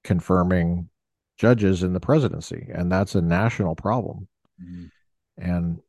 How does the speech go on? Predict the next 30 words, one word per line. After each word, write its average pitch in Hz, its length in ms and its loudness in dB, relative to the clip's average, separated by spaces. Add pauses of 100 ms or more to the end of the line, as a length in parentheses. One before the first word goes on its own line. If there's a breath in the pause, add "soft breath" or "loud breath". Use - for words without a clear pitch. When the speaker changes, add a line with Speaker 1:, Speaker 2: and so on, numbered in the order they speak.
(260)
Speaker 1:
and 95 160 2
I 101 120 6
don't 101 220 2
know 92 520 -2 (880)
the 95 140 -2
fear 127 340 4
of 95 80 4
lawsuits. 95 760 0
I 98 100 0
don't 101 200 0
know 90 120 -4
how 107 680 0
to - 100 -14
counteract 90 560 -4
that 104 260 0
besides 87 640 -4 (220)
the 82 80 -10
federal 95 580 -4 (640)
thing. 85 220 -8
I 104 160 2
don't 131 200 4
know 113 140 4
if 104 140 -2
you 104 80 2
can 90 360 -6 (260)
really 104 400 2 (160)
insulate 110 480 2
yourself 87 500 -6
in 80 80 -6
a, 73 160 -8